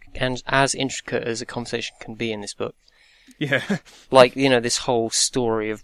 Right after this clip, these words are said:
Speaker 1: how this dimension is, ha-, you know, the politics and stuff.
Speaker 2: Yeah, how
Speaker 1: At no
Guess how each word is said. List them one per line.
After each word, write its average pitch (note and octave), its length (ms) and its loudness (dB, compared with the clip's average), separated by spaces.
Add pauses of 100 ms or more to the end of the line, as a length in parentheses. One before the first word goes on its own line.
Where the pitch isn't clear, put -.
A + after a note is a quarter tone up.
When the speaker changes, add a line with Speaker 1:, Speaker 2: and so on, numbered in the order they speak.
(140)
Speaker 1:
how A2 360 -10
this G#2+ 200 -6
dimension A2 560 2
is, G#2 220 -8 (100)
ha-, A#2 180 -4
you G#2+ 180 -10
know, G2+ 220 -8
the G#2+ 120 -6
politics - 680 -4
and G#2 100 -12
stuff. - 420 -8 (640)
Speaker 2:
Yeah, A2+ 280 -8
how A#2+ 120 -4
Speaker 1:
At B2 100 4
no B2+ 80 10